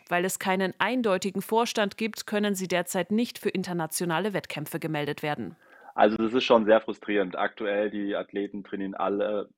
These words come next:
Speaker 2: so sechs bis sieben Tage die Woche, reißen da vierzig plus Stunden ab und am Ende wissen sie gar nicht, wofür.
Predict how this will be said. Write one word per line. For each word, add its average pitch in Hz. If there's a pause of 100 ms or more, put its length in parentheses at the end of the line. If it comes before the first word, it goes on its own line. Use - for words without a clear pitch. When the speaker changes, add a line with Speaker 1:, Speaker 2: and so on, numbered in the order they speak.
Speaker 2:
so 95
sechs 95
bis -
sieben 98
Tage 92
die 90
Woche, 101 (540)
reißen 95
da 92 (220)
vierzig 107
plus 104
Stunden 107
ab 90 (320)
und 92 (100)
am 92
Ende 98
wissen 98
sie 95
gar 87
nicht, 92
wofür. 90